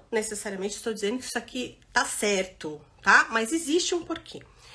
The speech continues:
É que esse porquê é meio desvirtuado, assim,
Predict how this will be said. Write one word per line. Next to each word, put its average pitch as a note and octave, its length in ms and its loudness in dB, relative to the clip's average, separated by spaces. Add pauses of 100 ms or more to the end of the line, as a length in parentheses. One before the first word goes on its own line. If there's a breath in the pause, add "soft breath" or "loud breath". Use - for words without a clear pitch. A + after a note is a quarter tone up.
(240 loud breath)
É F#3 100 -6
que B3 340 -4
esse D4 360 0
porquê B3 760 -2
é C4 80 2
meio B3+ 260 2
desvirtuado, A3+ 1040 2
assim, - 320 -12